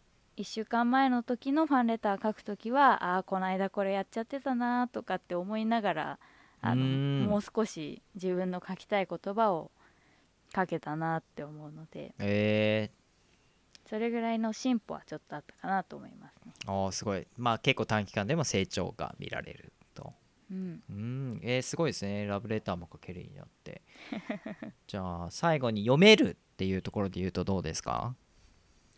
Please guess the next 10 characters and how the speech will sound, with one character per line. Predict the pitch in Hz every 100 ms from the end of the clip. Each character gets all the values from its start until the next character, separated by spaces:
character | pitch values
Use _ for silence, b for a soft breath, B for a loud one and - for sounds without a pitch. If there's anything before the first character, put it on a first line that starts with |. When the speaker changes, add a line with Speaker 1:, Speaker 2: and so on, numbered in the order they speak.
| B B B B B _
Speaker 1:
あ、 | 190 185
読 | 190 202
め | 370 539 403
る |
は | 226
結 | - 247 -
構 | - 175
読 | 165 180
め | 214 220
る | 196 170 156 151 -